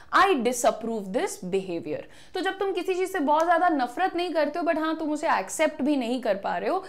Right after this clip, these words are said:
तो वहाँ पर तुम यूज़ करो अपना वर्ड डिसअप्रूव। ये दस वर्ड्स मैंने सिखाए हैं, अब आज इनको बोलना शुरू कर दीजिए, कल आपको मज़ा आ जाएगा, आपको खुशी होगी। Personally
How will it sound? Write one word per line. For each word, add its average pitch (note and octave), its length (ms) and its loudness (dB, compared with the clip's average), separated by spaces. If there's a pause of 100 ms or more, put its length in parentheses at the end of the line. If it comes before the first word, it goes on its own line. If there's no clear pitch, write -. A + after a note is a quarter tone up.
(220)
तो E4+ 100 2
वहाँ D4 280 6
पर E4 160 2
तुम C4+ 200 0
यूज़ C4 260 -2
करो A#3+ 180 2
अपना A3 300 0
वर्ड A#3 340 4 (360)
डिसअप्रूव। G#3 840 -2 (260)
ये E4+ 120 2
दस D4 400 2
वर्ड्स E4+ 260 4
मैंने D4 260 2
सिखाए A3+ 460 -2
हैं, A3+ 200 -6 (200)
अब D#4+ 240 4
आज C#4 260 6
इनको D4 260 2
बोलना A3+ 360 2
शुरू B3+ 220 -2
कर B3+ 160 0
दीजिए, A#3+ 360 -2
कल C4+ 320 2
आपको F3 280 -2
मज़ा E3+ 240 -2
आ F#3 120 2
जाएगा, F#3 320 -2
आपको D4 440 2
खुशी G#4 320 0
होगी। B3+ 320 2
Personally F3+ 560 -2